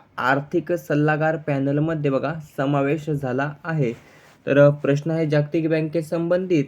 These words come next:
तर जागतिक बँकेची स्थापना कोणत्या वर्षी करण्यात आली होती? एकोणीसशे चौवेचाळीस साली जागतिक बँकेची स्थापना करण्यात आली होती. मुख्यालय कोणत्या ठिकाणी आहे? तर वॉशिंग्टन डीसी,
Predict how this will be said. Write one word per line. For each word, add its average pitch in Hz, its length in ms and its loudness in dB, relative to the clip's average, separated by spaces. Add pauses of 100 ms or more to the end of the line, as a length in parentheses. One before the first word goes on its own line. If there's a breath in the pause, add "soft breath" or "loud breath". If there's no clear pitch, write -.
(120)
तर 143 140 4
जागतिक 143 460 0
बँकेची 160 520 -2
स्थापना 156 440 -4
कोणत्या 165 340 -2
वर्षी 165 220 -2
करण्यात 160 360 -4
आली 170 140 -4
होती? 151 340 -2
एकोणीसशे 151 540 -2
चौवेचाळीस 147 640 -2
साली 143 340 -2 (500 loud breath)
जागतिक 143 440 0
बँकेची 156 540 0
स्थापना 151 380 -4
करण्यात 147 460 -4 (100)
आली 139 180 0
होती. 151 440 0 (1600 soft breath)
मुख्यालय 147 380 2
कोणत्या 160 300 -2
ठिकाणी 165 280 0
आहे? 165 180 0
तर 170 180 -4
वॉशिंग्टन 156 760 0
डीसी, 147 480 0